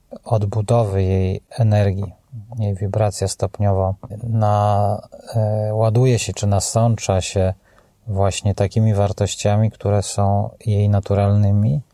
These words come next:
pozbawionymi tych, e, tych obciążeń emocjonalnych, które prze-, w które tą energię ona przetransformowała,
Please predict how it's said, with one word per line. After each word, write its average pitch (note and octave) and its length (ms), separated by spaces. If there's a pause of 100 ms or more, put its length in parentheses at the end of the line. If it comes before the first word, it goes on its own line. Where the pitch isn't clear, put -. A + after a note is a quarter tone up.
(840)
pozbawionymi G#2+ 840
tych, - 320
e, G2+ 640
tych - 260
obciążeń F#2+ 600
emocjonalnych, F#2+ 720
które - 280
prze-, A2 340
w - 100
które G2+ 440
tą G#2 160
energię G2+ 380
ona G2+ 120
przetransformowała, G#2 960